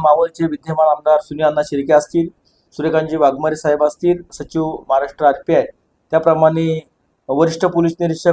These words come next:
तळेगाव दाभाडे प्रदीप, अ, वायन्नावार, त्याप्रमाणे मावळ तालुक्याचे अध्यक्ष सन्माननीय लक्ष्मणजी भालेराव, त्याप्रमाणे डॉक्टर समीर अण्णा जाधव, युवक अध्यक्ष पुणे जिल्हा, आणि सुहास गरुड जे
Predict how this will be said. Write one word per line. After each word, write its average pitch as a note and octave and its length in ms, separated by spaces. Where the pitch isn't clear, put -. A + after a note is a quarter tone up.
तळेगाव D#3+ 260
दाभाडे D#3 380
प्रदीप, D#3+ 300
अ, C3+ 60
वायन्नावार, E3+ 560
त्याप्रमाणे D#3+ 400
मावळ D#3 200
तालुक्याचे D#3+ 380
अध्यक्ष D3+ 360
सन्माननीय D3 480
लक्ष्मणजी D3 360
भालेराव, D3 400
त्याप्रमाणे D3+ 360
डॉक्टर D3 260
समीर D3 280
अण्णा D3 200
जाधव, C#3+ 340
युवक D3 220
अध्यक्ष C#3+ 240
पुणे C#3+ 280
जिल्हा, D3+ 340
आणि C3+ 140
सुहास E3 360
गरुड E3+ 340
जे E3+ 400